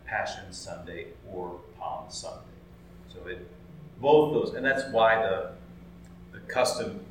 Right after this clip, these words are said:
continues to cover the statues beginning on the fifth Sunday of Lent, because of this old practice of making the last two weeks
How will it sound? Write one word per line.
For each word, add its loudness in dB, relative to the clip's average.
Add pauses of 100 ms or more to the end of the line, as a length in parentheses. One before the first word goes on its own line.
(120)
continues -4 (100)
to -12 (100)
cover 0
the -8
statues -4 (140)
beginning -4
on -6
the -10
fifth 2
Sunday -2
of -12
Lent, -8 (500)
because -2
of -14
this -8
old -8
practice -2
of -20
making -12
the -12
last -2
two -10
weeks -6